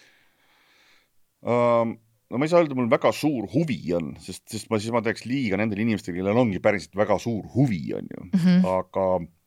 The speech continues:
Speaker 1: aga riietus on üks asi, mis on nagu, noh, mille eest inimene kannab hoolt, on ju, et inimene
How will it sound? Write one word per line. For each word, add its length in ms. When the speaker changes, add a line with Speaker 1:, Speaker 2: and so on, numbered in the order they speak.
Speaker 1:
aga 220
riietus 600
on 180
üks 340
asi, 440
mis 220
on 360
nagu, 480
noh, 260
mille 320
eest 300
inimene 760
kannab 240
hoolt, 380
on 160
ju, 80
et 140
inimene 360